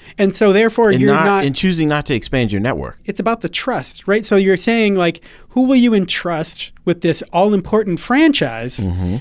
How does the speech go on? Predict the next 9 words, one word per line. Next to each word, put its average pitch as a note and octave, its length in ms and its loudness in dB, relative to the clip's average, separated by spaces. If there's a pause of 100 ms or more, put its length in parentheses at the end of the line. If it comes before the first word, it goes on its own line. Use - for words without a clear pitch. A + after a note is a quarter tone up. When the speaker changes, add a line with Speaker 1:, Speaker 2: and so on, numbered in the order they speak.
Speaker 1:
So - 120 -2
you're A3+ 160 2
only D4+ 180 4
gonna B3+ 160 2
entrust G#3+ 300 -2
people A3 240 2
you G3 240 0
know D3+ 720 0
personally. D3+ 720 -2